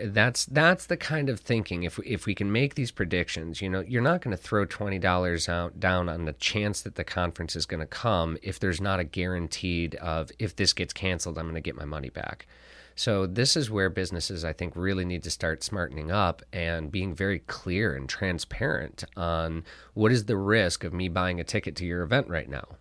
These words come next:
If the risk is zero and I can get my money back, you know, up to twenty-four hours, or in the event of cancellation, I can get my money back, maybe I'm gonna be a little bit more inclined to purchase that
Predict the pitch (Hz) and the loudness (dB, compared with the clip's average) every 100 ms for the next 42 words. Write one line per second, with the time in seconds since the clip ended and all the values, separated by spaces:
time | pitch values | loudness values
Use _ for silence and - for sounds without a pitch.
0 | _ - 104 - 107 170 - 110 90 143 | _ -2 -2 2 4 4 4 0 0 4
1 | 151 85 82 107 101 90 92 107 98 92 | 4 6 4 2 0 0 0 0 0 0
2 | 110 101 82 80 85 - 87 85 80 - | 2 2 0 0 -2 -2 -4 -4 -6 -8
3 | - 90 85 92 85 80 85 92 90 80 | -6 -6 -4 -4 -4 -2 2 4 2 0
4 | 80 82 78 - 135 120 107 95 104 101 | -2 -4 -4 0 2 2 2 0 -2 -4
5 | - 92 87 - 85 139 - 82 - 95 | -4 -4 -4 -2 0 2 0 -4 -6 -4
6 | 98 98 85 90 92 123 - 85 87 - | -2 -2 -4 -2 0 0 -2 -4 -4 -6
7 | - - - - 123 123 147 165 160 151 | -20 -20 -20 -8 0 4 4 2 0 0
8 | 127 120 113 107 110 104 98 90 - 98 | 2 4 4 2 0 0 -2 -2 0 0
9 | 92 80 - - 95 - 80 - 80 80 | 0 -2 -4 0 0 0 -4 0 0 0